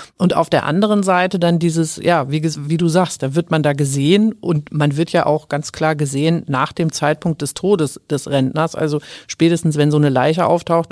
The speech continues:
dass dann mal jemand sagt, "Die ist da die ganze Zeit noch rein und raus gelaufen", dass das Fragen verursacht, das hätte man ja wissen können, ne, wenn man, ähm, in-, intelligent ist.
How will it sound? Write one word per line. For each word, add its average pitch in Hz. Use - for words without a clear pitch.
dass 151
dann 151
mal 151
jemand 147
sagt, 151
"Die 131
ist 139
da 143
die 139
ganze 143
Zeit 151
noch 151
rein 147
und 135
raus 185
gelaufen", 143
dass 147
das 151
Fragen 143
verursacht, 160
das 151
hätte 160
man 156
ja 151
wissen 139
können, 127
ne, 175
wenn 151
man, 131
ähm, 135
in-, 147
intelligent 139
ist. -